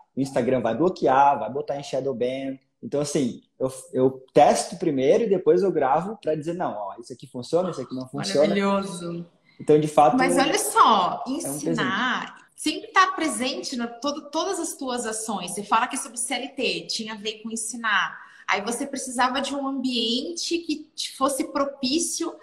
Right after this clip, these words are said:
Speaker 2: àquele conteúdo grudar na gente. Porque tem conteúdo que não
Speaker 1: Sim.
Speaker 2: gruda na gente. A gente passa por ele, mas ele não gruda. E você
Speaker 1: É verdade,
Speaker 2: surgiu
Speaker 1: verdade.
Speaker 2: um mood. E aí você tava sempre ali, nessa coisa de como que eu vou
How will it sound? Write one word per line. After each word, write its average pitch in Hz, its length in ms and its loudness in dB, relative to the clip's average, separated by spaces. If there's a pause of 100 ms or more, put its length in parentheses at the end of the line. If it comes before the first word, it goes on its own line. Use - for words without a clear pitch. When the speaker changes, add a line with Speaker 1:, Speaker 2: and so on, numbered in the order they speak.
(160)
Speaker 2:
àquele 320 500 -2
conteúdo 285 640 -2
grudar 254 380 4
na 240 100 2
gente. 240 540 -2
Porque - 180 -14
tem 339 180 -6
conteúdo 339 280 -4
que 339 100 -4
não 277 80 2
Speaker 1:
Sim. 269 80 2
Speaker 2:
gruda 240 260 2
na 196 120 -4
gente. 160 320 -10
A - 20 -12
gente 208 160 -8
passa 254 340 2
por 269 180 -6
ele, 247 500 -4
mas 226 160 -6
ele 233 100 -8
não 269 140 -8
gruda. 202 500 -4 (340)
E - 80 -18
você 208 140 -6
Speaker 1:
É 117 40 0
verdade, 120 280 2
Speaker 2:
surgiu - 320 0
Speaker 1:
verdade. 339 180 -4
Speaker 2:
um 330 80 -4
mood. 208 400 -6 (400)
E 247 80 -2
aí 277 460 0
você 330 220 -2
tava 254 320 -4
sempre 262 380 -4
ali, 285 220 0
nessa 190 280 -6
coisa 233 200 -4
de 226 120 -8
como 294 240 -4
que - 100 -6
eu 311 160 0
vou 254 600 -2